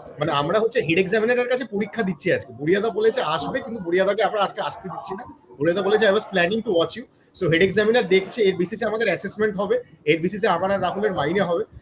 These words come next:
তো যারা যারা দেখছেন একটু ভালো ভালো কমেন্ট করবেন, লিখবেন, "আমাদের দুজনকে দেখতে খুব ভালো লাগছে বা আমাদের দুজনের কথা শুনতে খুব ভালো লাগছে।" You know, but jokes apart, taking a cue from what Rahul said, রাহুল, যখন, আম, আইএসএল এর শুরুতেই, আহ, we talked about one thing,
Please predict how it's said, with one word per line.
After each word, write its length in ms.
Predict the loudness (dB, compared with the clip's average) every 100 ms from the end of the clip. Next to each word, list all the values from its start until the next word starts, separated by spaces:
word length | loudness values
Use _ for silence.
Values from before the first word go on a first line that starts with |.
| -10
তো 60 | -2
যারা 220 | 0 2
যারা 140 | 0
দেখছেন 320 | 2 0 0 -2
একটু 120 | 0
ভালো 200 | 0 0
ভালো 160 | 0
কমেন্ট 320 | 0 -2 -2 0
করবেন, 260 | 0 0
লিখবেন, 300 | -2 2 2
"আমাদের 240 | 2 -2 -4
দুজনকে 300 | -4 -2 0
দেখতে 280 | -2 -4
খুব 180 | -12 -10
ভালো 220 | -8 -2
লাগছে 340 | 0 0 -2 -8
বা 380 | -10 -12 -2 0
আমাদের 180 | 0
দুজনের 260 | -4 -6 -8
কথা 220 | -8 -8 -8
শুনতে 200 | -8 -8
খুব 160 | -4
ভালো 200 | -2 0
লাগছে।" 260 | -2 -4 -8 _ -16 -6
You 100 | -2
know, 100 | 0
but 100 | 2 0
jokes 220 | 0 0
apart, 180 | 0 0
taking 160 | -4 -6
a 60 | -8
cue 120 | -6
from 140 | -4 -2
what 100 | -2
Rahul 220 | -2 -4 -4
said, 200 | -6 -2
রাহুল, 220 | 0 -2 -6 -20 -8
যখন, 420 | -6 -2 0 -2 -6 _ _ -20 -20 -18 -18 -18 2
আম, 380 | 4 6 2 -2 0
আইএসএল 500 | 2 2 0 -2 -2
এর 60 |
শুরুতেই, 800 | -4 -4 -4 -2 2 2 2 -4 -10 -14 -4
আহ, 340 | 0 2 0 -4 -20 -18 -12 -12 -12 -8
we 80 | -4
talked 420 | 0 0 -2 -4
about 120 | -4 0 0
one 80 | 2 -2
thing, 160 | -4